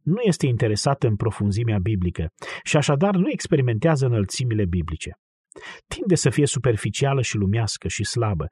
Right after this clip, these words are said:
și se autoamăgește. Se autoamăgește cu succes superficial. Ceea ce este în centru este această tragică acceptare a necreștinilor drept creștini.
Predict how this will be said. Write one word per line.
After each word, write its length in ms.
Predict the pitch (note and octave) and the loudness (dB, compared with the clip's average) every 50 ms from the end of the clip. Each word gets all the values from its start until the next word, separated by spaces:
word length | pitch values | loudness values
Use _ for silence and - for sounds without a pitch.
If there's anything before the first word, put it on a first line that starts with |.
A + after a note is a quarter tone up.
| - - - - - | -12 -16 -20 -16 -8
și 140 | - - D3+ | -4 -2 0
se 100 | - D#3+ | 4 4
autoamăgește. 840 | D#3 E3+ E3 - C#3+ C3 A#2+ A#2+ G#2+ G2+ G2+ F2 - - - G#2+ - _ _ _ _ _ _ _ | 4 4 4 4 4 4 4 2 2 0 0 -2 -4 -6 -12 -14 -16 _ _ _ _ _ _ _
Se 200 | - - - B2 | -8 -4 -2 0
autoamăgește 1200 | G2+ F#2+ G2 C3+ F3 D#3+ - D3+ C3+ C3 - _ - A2 A2 G#2 F#2+ F2 E2 G#2+ B2 - - - | 0 2 2 2 0 0 0 0 0 0 -2 _ -2 0 0 2 2 0 0 0 -2 -2 -4 -6
cu 140 | G#2 - - | -6 -6 -6
succes 400 | - - E2+ - - - A#2+ G#2+ | -8 -6 -8 -8 -4 -4 -4 -4
superficial. 800 | - - - F#2+ - F#2 E2 - - E2 - - D#2 C#2+ - - _ _ _ _ _ _ _ _ _ _ _ - - - - - - | -4 -4 -6 -6 -4 -6 -6 -6 -8 -10 -10 -8 -10 -10 -10 -14 _ _ _ _ _ _ _ _ _ _ _ -18 -16 -14 -14 -12 -2
Ceea 180 | - - D#3+ | 2 2 4
ce 140 | - - D3+ | 4 4 4
este 260 | E3+ A3 - - - | 4 4 2 4 4
în 80 | F#3+ D3+ | 4 4
centru 480 | - - C3 A2 F#2+ F2 - G#2 A#2+ D3+ | 4 4 4 4 4 2 0 0 -2 -2
este 340 | - A#2 B2 B2 - - B2+ | 0 0 0 0 0 0 -2
această 420 | A2 A2 - - F3+ - - C#3+ | -2 -2 0 -2 -2 -2 -2 -4
tragică 580 | A#2 - - C3+ C#3 D3 C3 A#2+ A2 - A#2 G#2 - | -4 0 2 2 2 2 2 0 -2 0 0 -2 0
acceptare 680 | - C#3 A2+ - - - - - - - D#3 D#3+ D#3+ C#3+ | 0 -2 -2 -2 -2 0 0 0 0 2 2 4 4 4
a 40 | C3 | 2
necreștinilor 840 | A#2+ C3+ B2+ - B2+ G#2+ - - - C#3 C3+ B2+ A#2 A2+ G#2+ F#2+ | 2 0 0 0 -2 -2 -2 -2 -4 -4 -2 -2 0 0 -2 -2
drept 240 | F2 - B2+ C#3 - | -2 -2 -4 -4 -2
creștini. 560 | - - A2 G2+ - - - E2+ D2 - - | -4 -4 -4 -4 -4 -4 -6 -6 -6 -6 -10